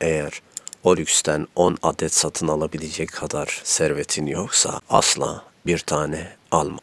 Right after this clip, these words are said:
Hmm, ne demek istiyorum? Örnek verelim. Ben bir araba satın almak istiyorum ve beğendiğim arabanın fiyatı bir milyon T L ise benim en az on milyon T L servetimin olması lazım ki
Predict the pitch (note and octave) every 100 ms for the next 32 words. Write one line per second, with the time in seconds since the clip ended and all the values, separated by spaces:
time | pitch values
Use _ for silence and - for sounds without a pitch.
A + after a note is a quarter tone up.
0 | - F2+ E2+ D2+ - - D3 D2+ D2+ D2+
1 | - - D#2 D#2+ A2+ - F2+ E2+ D2 -
2 | B2 B2 - B2+ A#2 A2+ G#2+ F2+ F2+ G#2+
3 | A2 - - - - F2 D#2+ D2 - -
4 | D2 D2 E2+ - - - - - - F#2
5 | F2+ - F2+ E2+ E2+ G2 F#2 E2+ D#2 D#2
6 | F2 - D#2+ D#2 F#2+ F#2 E2 D#2+ D2 D#2
7 | D#2 D#2+ - D#2 E2+ E2 - F2+ G#2 -
8 | G#2+ B2+ F2+ F2+ - _ - _ A2+ A#2
9 | A2+ - F2+ F2+ A2 - - - F#2+ F#2+
10 | F2+ E2+ F2 F2+ - E2 D#2+ F#2+ - E2+
11 | D#2 D#2+ - F2+ A2 A#2 - E2 D#2 D#2+
12 | F#2+ F2+ D#2 D#2 C#3 E3 - D#3 F#3+